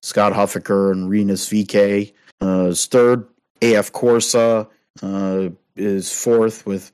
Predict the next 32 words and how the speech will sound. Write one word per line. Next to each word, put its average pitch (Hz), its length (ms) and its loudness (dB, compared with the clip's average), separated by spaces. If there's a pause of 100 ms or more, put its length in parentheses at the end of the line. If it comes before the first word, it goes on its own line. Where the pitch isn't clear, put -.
Parado 104 640 0
qualifying. 104 920 -2 (260)
George 107 340 0
Kurtz - 480 0
in 104 120 -2
the 98 60 -4
CrowdStrike 104 840 0 (160)
Racing 104 460 -4
by 95 100 -2
A 101 200 -2
P 101 240 -6
R 101 420 0 (260)
number 101 360 0
zero 101 380 0
four, 110 420 0
with 95 160 -4
Ben 101 180 0
Hanley 101 340 -4
and 98 120 -2
Matt 98 240 -4
McMurray 98 640 -4
fifth. - 600 -2 (120)
Eric 107 320 2
Lux, 110 720 -2 (280)
uh, 104 220 0
qualified 104 640 0
the 101 60 -2
Rick 104 260 -2
Ware 104 200 2
Racing 104 640 -2
number 98 260 -4
fifty-one. 120 800 -4